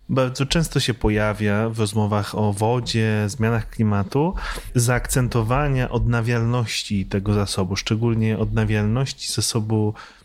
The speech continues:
wód gruntowych. I podczas naszego webinaru właśnie takie pytanie padło o te odnawialne źródła wody gruntowej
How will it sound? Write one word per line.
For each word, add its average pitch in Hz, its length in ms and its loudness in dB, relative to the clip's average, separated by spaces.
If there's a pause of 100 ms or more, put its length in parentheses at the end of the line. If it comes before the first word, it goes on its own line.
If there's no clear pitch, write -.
(120)
wód 110 220 0
gruntowych. 107 720 0 (200)
I 147 80 4
podczas 180 340 2
naszego 143 380 0
webinaru 127 640 0
właśnie 131 420 0
takie 120 240 -2
pytanie 113 360 0
padło 101 760 0 (560)
o 117 120 0
te 113 180 0
odnawialne 113 1160 0
źródła 104 800 0
wody 107 460 0
gruntowej 104 840 0